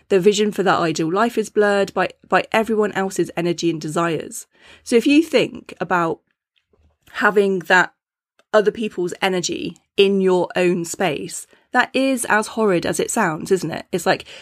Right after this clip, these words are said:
you've then collected other people's expectations, other people's, um, judgments and wants for you, whether it's, like, friends or family, whether it's culture, whether it's society, all of that then unduly influences you.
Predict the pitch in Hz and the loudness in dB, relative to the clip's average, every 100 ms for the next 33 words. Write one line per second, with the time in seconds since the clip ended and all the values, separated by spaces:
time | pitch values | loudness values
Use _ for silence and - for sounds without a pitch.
0 | - 208 208 180 226 220 208 - 208 208 | -10 -4 -2 2 2 2 -4 -2 -2 0
1 | 226 - - 175 160 196 196 196 214 - | 0 -2 -6 -6 -2 0 0 -2 -6 -4
2 | 185 165 180 - - - 196 180 - 147 | -4 -2 -6 -6 -10 -8 -6 -4 -4 -8
3 | 123 - 185 180 202 190 202 180 170 160 | -8 -6 -6 -6 -8 -2 2 2 2 -6
4 | - - - - - - 185 185 156 196 | -14 -18 -20 -20 -10 0 2 2 2 2
5 | 202 185 170 - 175 180 185 - 175 156 | 2 -2 -2 -2 -2 -2 -2 -4 -4 -2
6 | 160 175 180 - - - - 247 214 208 | -2 -2 -4 -4 -4 -6 -2 0 0 0
7 | 185 165 - 247 214 208 208 170 156 - | -2 -4 0 2 2 2 2 0 -4 -6
8 | - - - - - 233 196 196 196 180 | -8 -2 0 0 0 0 2 2 2 0
9 | 190 196 - - 180 202 202 185 165 - | -2 -4 -4 -4 -2 -2 -2 -2 -6 -2
10 | - 226 240 240 226 - 208 - 170 196 | 2 2 2 0 0 0 0 -2 -2 0
11 | 175 160 - 175 180 175 170 190 214 - | 0 -4 -6 -6 -2 -2 -2 -2 -4 -6
12 | 165 143 - 151 - - | -10 -8 -8 -8 -8 -10